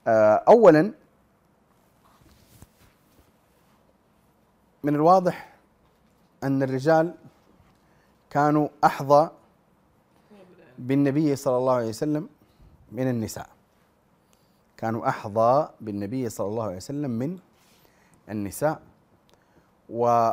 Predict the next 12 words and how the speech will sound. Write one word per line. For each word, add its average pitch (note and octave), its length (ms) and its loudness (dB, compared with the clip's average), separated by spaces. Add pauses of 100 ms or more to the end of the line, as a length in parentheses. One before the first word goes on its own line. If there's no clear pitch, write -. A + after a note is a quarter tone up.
(560)
آه، D2 600 -16
لا C3+ 160 -6
شك - 260 -12
أن A#2+ 120 -10
هذا، C3 420 -6 (680)
آه، F2+ 1080 -16 (720)
طبيعي، C#3+ 380 -2 (1300)
وهو C3 240 -2
المتوقع B2 1080 -4 (420)
لا C3 240 0
من E3+ 180 -2
جهة B2+ 280 -4